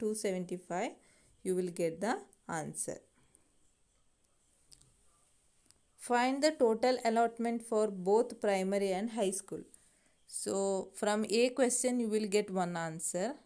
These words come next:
and B, from B question you will get one answer. Add the two answers so that you will get the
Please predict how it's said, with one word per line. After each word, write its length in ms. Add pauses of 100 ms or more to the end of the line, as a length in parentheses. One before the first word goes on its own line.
(140)
and 240
B, 120
from 300
B 200
question 440
you 100
will 180
get 280
one 220
answer. 480 (460)
Add 520
the 180 (140)
two 240
answers 640
so 220
that 300
you 80
will 200
get 400
the 160